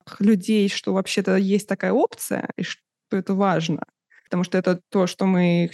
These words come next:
читаем. Если мы читаем некачественный шрифт, то, э, в общем-то, мы можем себе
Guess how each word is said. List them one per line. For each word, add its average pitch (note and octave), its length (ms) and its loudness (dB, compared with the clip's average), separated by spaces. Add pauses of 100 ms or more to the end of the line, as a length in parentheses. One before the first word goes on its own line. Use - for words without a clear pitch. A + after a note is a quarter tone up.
читаем. C#4 520 2
Если G3+ 320 0
мы G3 100 2
читаем F3+ 640 -2
некачественный F3+ 1040 0
шрифт, - 720 -2
то, A3 600 4 (640)
э, F#3+ 60 0 (720)
в E3+ 80 -2
общем-то, G3+ 500 0
мы A3 100 6
можем A3 460 4
себе G#3+ 720 2